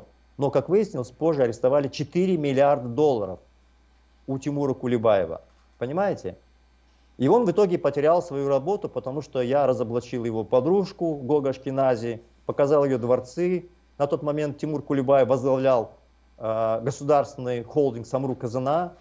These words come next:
который владеет сорок процентов активов в нашей стране, государственной собственности. Он, Назарбаев, был вынужден его отправить в отставку, потому что был скандал жесточайший в ноябре десятого года.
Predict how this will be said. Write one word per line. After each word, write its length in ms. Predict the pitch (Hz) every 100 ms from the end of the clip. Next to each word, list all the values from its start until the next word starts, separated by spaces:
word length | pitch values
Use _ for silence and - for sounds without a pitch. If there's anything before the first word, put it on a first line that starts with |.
| -
который 280 | 120 127 123
владеет 460 | 123 123 127 117
сорок 240 | - 196 -
процентов 460 | 135 143 143 -
активов 320 | 123 - 127 113
в 40 |
нашей 260 | 120 - 104
стране, 480 | 113 113 113 156 185 _ -
государственной 500 | 107 117 117 - 113
собственности. 580 | 127 - - 117 123 113 _ _ _ _ _ _
Он, 360 | 180 220 220 - _ -
Назарбаев, 520 | 147 156 156 196 196
был 240 | 139 156 131
вынужден 340 | 175 160 160
его 140 | 123
отправить 400 | 127 123 123 123
в 40 | 117
отставку, 540 | 113 - 95 - 95 _ -
потому 260 | 120 151
что 380 | 131 131 120 113
был 240 | 113 131 113
скандал 680 | - 123 123 170 190 185 - _ _ _ _ _ _ -
жесточайший 800 | 127 - 165 196 190 - - 95
в 80 |
ноябре 300 | 131 143 143
десятого 480 | 123 117 123 120 113
года. 360 | 104 98 87